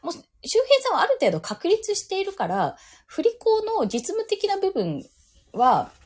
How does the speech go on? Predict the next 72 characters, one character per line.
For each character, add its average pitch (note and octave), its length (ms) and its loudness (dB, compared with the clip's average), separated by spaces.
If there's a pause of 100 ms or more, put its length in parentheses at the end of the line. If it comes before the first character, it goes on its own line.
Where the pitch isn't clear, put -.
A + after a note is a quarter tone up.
ま A#3 80 -8
あ、 - 20 -18
統 G#4+ 160 2
括 - 160 0
す G3+ 120 -4
る F#3 80 -4
の D#3 80 -2
は C3+ 60 -4
周 F3 180 -2
平 F#3 160 -4
さ F#3 140 -6
ん F#3+ 60 -6
で、 G#3+ 120 0
実 G#3+ 280 -4
務 F#4 100 -10
的 F#4+ 200 -4
な F4 100 -2
部 F4 120 -4
分 B3 120 -4
と - 80 -6
か D#3+ 120 -6
講 F4 240 -2
師 - 140 -8
と F3+ 80 -4
か C#3+ 160 -4
を、 F#3 300 0 (300)
ま A3 60 -4
あ、 - 20 -6
振 G#3+ 120 -2
り G3+ 100 -4
子 G#3+ 120 -2
の G#3 80 -2
メ G#3 140 -2
ン G#3 60 -4
バ C#3+ 140 0
ー - 20 -8
と - 100 -12
か C#3 300 -4 (720)
が G#3+ 220 4
や E3 180 -2
っ E3 120 -8 (160)
て、 - 340 0 (880)
ま - 220 -4 (200)
あ、 D3+ 180 -4
え - 40 -2
ー - 20 -4
と、 C#3+ 100 -8
な D3+ 120 -6
ん - 20 -8
だ C3+ 60 -8
っ - 40 -14
け、 - 100 -20
教 G#3 200 0
材 F#3 180 2
と E3+ 80 -10
か - 140 -10
作 - 220 -8
っ - 20 -16
て、 - 600 -6 (400)
で、 F#4 160 0
大 E4 120 6 (160)
元 A#4 280 -2
の G#4 300 4
考 E4+ 440 0
え F4 120 6
方 D4+ 300 0
と C3+ 80 -12
か C3+ 120 -8
理 G3 180 0
念 F#3+ 260 0
と B2+ 160 -8
か、 G3+ 400 -2